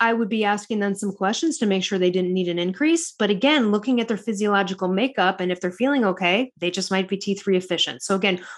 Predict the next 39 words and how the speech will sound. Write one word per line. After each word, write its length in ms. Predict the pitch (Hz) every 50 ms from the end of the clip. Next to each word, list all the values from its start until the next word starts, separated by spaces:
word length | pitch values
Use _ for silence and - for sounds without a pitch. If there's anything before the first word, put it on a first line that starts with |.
| - -
we're 160 | 214 214 254
not 100 | 294 285
trying 220 | - 294 277 262
to 180 | 269 - 277 -
target 460 | - - - 208 196 202 202 262 262
these 200 | - 302 277 -
numbers, 500 | 233 190 170 160 165 185 247 - - - _ _ _ _ _ _ -
but 100 | - -
this 160 | 214 196 -
is 140 | 226 190 175
usually 400 | 190 196 180 180 180 170 170 165
how 200 | - - 180 165 151
it 40 |
looks. 260 | 156 170 - - - - - - - _
So 120 | - 240
then 160 | 214 233 233
T 200 | - - 311 330
three 240 | 330 - 302 294 277
only 200 | 269 262 262 262
is 120 | 247 -
even 220 | 240 220 240 226 202
worse 200 | 190 190 185 185
for 120 | - 190
doctors 500 | 180 180 180 180 - 185 180 180 180 - - - - _ _
because 480 | - 202 202 - 202 220 233 - - - - - - -
<laughs> 240 | - - - -
when 180 | - 277 254 240
you're 160 | 240 247 247
on 420 | 247 254 254 254 247 247 247 - - - _ -
T 180 | - - 240 240
three 280 | 233 233 240 226 220
hormone 300 | 202 202 208 202 196 196
replacement, 560 | 190 180 175 - 185 180 180 - 190 175 175 190
your 180 | 185 190 185
T 300 | 185 - - - 254 240
S 180 | 233 226 226 -
H 200 | 208 208 202 -
will 100 | 196 180
be 160 | - 190 175